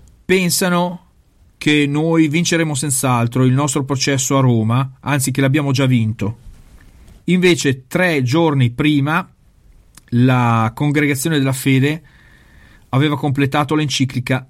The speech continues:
Mirari Vos. L'oggetto di Mirari Vos sono appunto le teorie di Lamennais, anche se Lamennais poi non sarà di fatto nominato in questa enciclica.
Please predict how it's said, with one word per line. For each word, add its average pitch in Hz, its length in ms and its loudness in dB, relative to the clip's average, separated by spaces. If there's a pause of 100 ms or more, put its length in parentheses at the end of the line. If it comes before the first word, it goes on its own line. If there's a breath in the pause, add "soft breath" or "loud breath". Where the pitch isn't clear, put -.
Mirari 139 580 2
Vos. - 600 -4 (420)
L'oggetto 139 500 0
di 131 100 2
Mirari 131 240 2
Vos 143 460 -2
sono 156 240 -4
appunto 135 600 0 (420 loud breath)
le 151 200 0
teorie 165 420 2
di 117 120 0
Lamennais, 139 480 0 (300)
anche 175 320 0
se 165 280 0
Lamennais 147 500 0 (220)
poi 147 360 0
non 135 240 0
sarà 131 480 0 (360 soft breath)
di 127 160 0
fatto 139 400 -2
nominato 135 760 0 (680 loud breath)
in 151 180 0
questa 131 280 0
enciclica. 110 640 -4